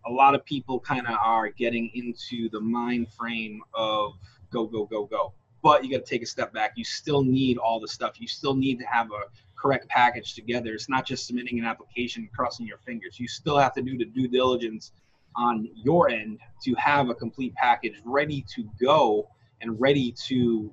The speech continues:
be underwritten by the S B A so it doesn't delay the process, you know, three, four, five months. 'Cause basically, that's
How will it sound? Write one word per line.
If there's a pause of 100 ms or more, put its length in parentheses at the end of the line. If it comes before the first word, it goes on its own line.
(120)
be
underwritten
by
the
S
B
A
so
it
doesn't
delay
the
process,
you
know, (100)
three,
four,
five
months.
'Cause (380)
basically,
that's